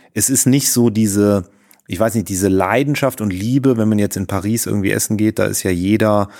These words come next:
jede Bäckerei, jedes, äh, Croissant wird da irgendwie, ähm,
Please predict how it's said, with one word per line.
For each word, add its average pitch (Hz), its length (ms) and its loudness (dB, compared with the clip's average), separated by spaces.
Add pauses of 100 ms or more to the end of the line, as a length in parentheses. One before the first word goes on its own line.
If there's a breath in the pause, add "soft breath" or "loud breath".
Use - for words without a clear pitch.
(240 loud breath)
jede 98 220 0
Bäckerei, 95 520 -2
jedes, 98 680 0
äh, 92 360 -6
Croissant 101 540 0
wird 95 160 0
da 98 120 2
irgendwie, 95 640 0
ähm, 90 720 -4